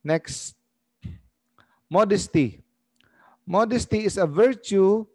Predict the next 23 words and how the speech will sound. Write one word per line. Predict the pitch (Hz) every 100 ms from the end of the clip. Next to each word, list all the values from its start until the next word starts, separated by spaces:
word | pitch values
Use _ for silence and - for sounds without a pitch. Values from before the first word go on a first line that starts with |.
| _ 143
distinct | 165 - - 202 202 -
from | 170 170
chastity. | 160 151 - 143 - 139 101 _ _ _ _ _ -
Para | 151 165 175
siyang, | - 165 151 151 143 160 _ _ _ _ _ _ _
uh, | 139 135 135 127 120 131
guardian | 185 202 156 160 143 117 _ _ _
ng | 135 139 135
chastity | 143 135 - 131 - 123 120 _ _ _
ang | 135 131 127
modesty. | 120 120 110 - 135 101 _ _ _ _ _ _ _
So, | -
it's | 131 135 131
very | 135 160 170 170
important. | 160 151 147 139 139 110 - _ _ _ _ _ _ _ _ _ _ _ _ _ _ _ _ _ _
Modesty | 165 220 262 254 - 226
is | -
the | 180
virtue | 165 269 262 208 202 196 196
which | 175 175 - 175
moves | 214 262 220 -
a | 180
person | - 208 214 202 170 160 170